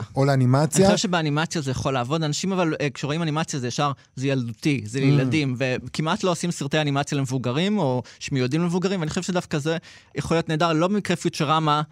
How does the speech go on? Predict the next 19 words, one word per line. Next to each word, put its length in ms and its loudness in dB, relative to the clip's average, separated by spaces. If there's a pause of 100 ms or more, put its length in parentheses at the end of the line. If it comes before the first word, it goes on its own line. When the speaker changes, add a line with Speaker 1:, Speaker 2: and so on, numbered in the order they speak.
(180)
Speaker 2:
נורא 340 2
נהנו 320 2
עם 160 0
ה-, 240 2
מה 180 0
שהם 340 -2
עשו 360 -2
שם, 260 -2
לקחו 300 -2
ממנו. 300 -2 (300)
אני 80 0
חושב 300 0 (340)
שסדרה 300 -2
מצוירת 340 -2
יכול 180 -2
לעבוד 240 0
מעולה, 320 0
אבל, 320 -2
אה, 180 0